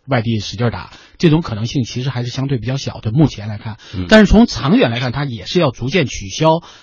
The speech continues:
Speaker 1: 长话的，长话费的，因为这种费用的存在其实跟以前是一样的，它就是要保护地方的利益，因为就会出现，一旦全国一盘棋了，就会出现说，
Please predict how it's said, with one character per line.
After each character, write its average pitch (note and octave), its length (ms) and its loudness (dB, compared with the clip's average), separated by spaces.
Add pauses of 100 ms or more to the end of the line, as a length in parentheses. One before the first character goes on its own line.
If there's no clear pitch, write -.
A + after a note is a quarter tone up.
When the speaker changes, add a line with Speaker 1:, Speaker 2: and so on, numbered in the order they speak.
Speaker 1:
长 A2+ 240 -8
话 C3+ 220 2
的， A2+ 120 -10 (140)
长 A#2+ 160 -4
话 C#3+ 160 2
费 A#2 160 -4
的， G2 160 -12
因 E3 140 0
为 F#3+ 140 2 (220)
这 D#4+ 140 8
种 C3+ 140 2
费 F3+ 160 2
用 D3+ 100 2
的 B2 100 -2
存 A2 180 -2
在 C3+ 140 0
其 F3+ 220 -2
实 A3 120 4
跟 A3 240 4 (180)
以 A#2+ 140 -6
前 A#2+ 220 0
是 E3+ 120 -2
一 G#2+ 140 -4
样 F3+ 240 4
的， F#2 160 -10 (180)
它 C#4+ 140 -2
就 F4 280 2
是 - 120 -2
要 C#3+ 80 2
保 - 120 -10
护 - 220 -6
地 D3 120 -4
方 E3+ 140 -4
的 F#3+ 80 -4
利 G#3 100 -6
益， G2 240 -10
因 G3+ 100 2
为 G#3+ 80 4
就 D#4 120 0
会 C#4 140 0
出 A3 140 -6
现， G3+ 200 0 (440)
一 D4 240 2
旦 C#4 200 4
全 G3+ 140 2
国 A3 80 0
一 A3 60 2
盘 E3+ 160 4
棋 C#3+ 160 -4
了， C#3+ 120 0
就 B3 160 4
会 G#3+ 120 6
出 G3+ 140 -2
现 F#3 160 2
说， E3+ 220 2